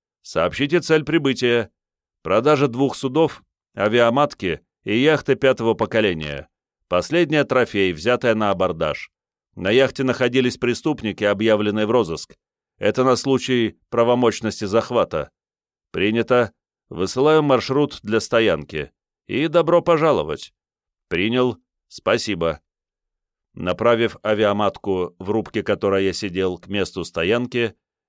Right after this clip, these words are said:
я связался с теми тремя торговцами, скинув им Т Т Х обоих судов, яхты, которая мне ни в одно место не сдалась, и авиаматки, предлагая им снова устроить аукцион.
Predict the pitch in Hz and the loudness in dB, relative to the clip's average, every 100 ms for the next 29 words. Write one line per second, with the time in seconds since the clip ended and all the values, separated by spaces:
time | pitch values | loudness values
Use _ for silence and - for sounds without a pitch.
0 | - 107 165 156 143 120 139 127 113 - | -6 0 0 0 -2 2 0 0 -4 -2
1 | 117 113 - 101 98 92 87 87 117 - | -2 -2 -4 -2 -2 -2 -4 -2 -4 -4
2 | 85 76 71 _ _ - - 139 147 139 | -8 -8 -12 _ _ -20 -8 -4 -2 -4
3 | - 120 113 101 98 90 113 123 - 101 | -4 -6 -2 -4 -4 -2 0 0 0 -2
4 | 98 98 87 - 82 113 - - _ _ | 2 0 0 -8 -2 -2 -2 -10 _ _
5 | _ - 123 123 - 98 104 92 110 107 | _ -4 0 0 0 -6 -4 -2 0 0
6 | 104 104 104 98 110 107 90 92 92 82 | 0 0 0 0 -2 -2 -4 -6 -8 -6
7 | 82 87 78 - - _ _ 127 151 135 | -4 -2 -4 -6 -14 _ _ -6 -4 -2
8 | 135 139 135 85 - - 76 - _ _ | 0 0 0 -2 -4 -8 -12 -12 _ _
9 | - 104 101 104 101 107 101 - 127 147 | -6 -4 0 -2 2 2 2 0 -4 -4
10 | - 95 107 127 123 - 82 82 82 87 | -6 -4 -2 0 0 -2 -4 -2 -2 -2
11 | 85 - 101 87 71 | -4 -4 -2 -2 -4